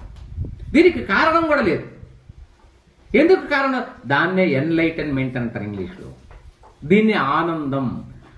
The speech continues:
ఆనందం అనగా ఏమిటని మిమ్మల్ని ఏమైనా అడిగితే, ఏ కారణము లాకు-, లేకుండా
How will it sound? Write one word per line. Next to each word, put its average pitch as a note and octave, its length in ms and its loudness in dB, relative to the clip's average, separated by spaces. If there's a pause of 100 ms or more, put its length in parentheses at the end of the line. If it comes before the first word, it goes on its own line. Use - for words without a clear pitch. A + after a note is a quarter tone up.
(120)
ఆనందం B3 640 0
అనగా F#3+ 280 0
ఏమిటని F3+ 720 2
మిమ్మల్ని E3 260 0
ఏమైనా C3+ 160 0
అడిగితే, C3 500 -2 (420)
ఏ A#3 340 6
కారణము C#4 580 0
లాకు-, C4 520 -2
లేకుండా G3+ 760 0